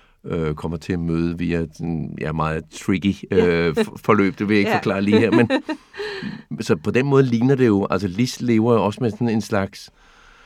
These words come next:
Speaker 1: ja, hvad kan man kalde det, skyld? Øh, er det
Speaker 2: Ja.
Speaker 1: min skyld, at den næste pige blev overfaldet
Speaker 2: Ja.
Speaker 1: og
Speaker 2: Ja.
Speaker 1: voldtaget og meget brutalt, øh, overfaldet, ikke?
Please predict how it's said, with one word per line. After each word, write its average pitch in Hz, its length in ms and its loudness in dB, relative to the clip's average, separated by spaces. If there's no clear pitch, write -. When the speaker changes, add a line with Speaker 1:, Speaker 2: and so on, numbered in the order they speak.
Speaker 1:
ja, 110 220 0
hvad 101 140 -6
kan 117 180 -6
man 113 80 -4
kalde 101 240 -2
det, 113 120 -4
skyld? - 560 -2
Øh, 120 300 2
er 107 60 2
det 101 100 -2
Speaker 2:
Ja. 120 80 2
Speaker 1:
min 151 200 2
skyld, 131 280 0
at 98 120 2
den 104 100 2
næste 117 400 -2
pige 104 300 -2
blev 92 360 -2
overfaldet 87 760 -2
Speaker 2:
Ja. 78 40 -4
Speaker 1:
og 82 100 0
Speaker 2:
Ja. 76 120 0
Speaker 1:
voldtaget 82 540 -4
og 76 80 -4
meget 85 320 -2
brutalt, - 480 -8
øh, 90 160 -4
overfaldet, 82 800 -6
ikke? - 120 -16